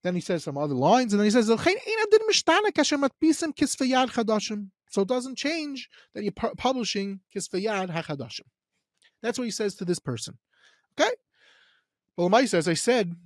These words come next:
in the first few episodes, slow down. When exactly are these chiburim published? When do you think the Ramban, Rashba, and Ritva are published?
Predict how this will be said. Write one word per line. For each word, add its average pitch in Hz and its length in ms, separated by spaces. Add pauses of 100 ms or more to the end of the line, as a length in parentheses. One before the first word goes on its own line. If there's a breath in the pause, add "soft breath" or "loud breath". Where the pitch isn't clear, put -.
(160)
in 151 60
the 151 60
first 202 280
few 190 140
episodes, 131 580
slow 160 240
down. 165 340 (440)
When 226 440
exactly 156 760 (420)
are 143 160
these 160 360
chiburim 165 800
published? 196 480
When 185 160
do 220 60
you 202 60
think 254 220
the 208 80
Ramban, 151 500
Rashba, 135 400
and 120 80
Ritva 127 200
are 117 80
published? 110 520